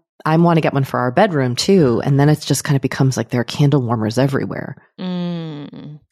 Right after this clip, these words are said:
Speaker 1: which
Speaker 2: But
Speaker 1: is
Speaker 2: I also
Speaker 1: fine.
Speaker 2: like, I also like the light that it emits. It's like
Speaker 1: Yes,
Speaker 2: a nice
Speaker 1: it's,
Speaker 2: little
Speaker 1: it's a
Speaker 2: glow.
Speaker 1: stylish piece too.
Speaker 2: Mm-hmm.
Speaker 1: It's very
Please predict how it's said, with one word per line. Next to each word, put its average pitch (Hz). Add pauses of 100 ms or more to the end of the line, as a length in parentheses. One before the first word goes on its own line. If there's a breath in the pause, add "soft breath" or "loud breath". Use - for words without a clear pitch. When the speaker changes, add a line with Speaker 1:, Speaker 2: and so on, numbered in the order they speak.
Speaker 1:
which 180
Speaker 2:
But 320
Speaker 1:
is 381
Speaker 2:
I -
also 320
Speaker 1:
fine. 349
Speaker 2:
like, 240
I 254
also 440
like 254
the 214
light 180
that 262
it 285
emits. 294 (240)
It's -
like 226
Speaker 1:
Yes, 262
Speaker 2:
a 175
nice 214
Speaker 1:
it's, -
Speaker 2:
little 208 (100)
Speaker 1:
it's 240
a 240 (120)
Speaker 2:
glow. 175
Speaker 1:
stylish 175 (320)
piece -
too. 339 (240)
Speaker 2:
Mm-hmm. 165 (880)
Speaker 1:
It's -
very 269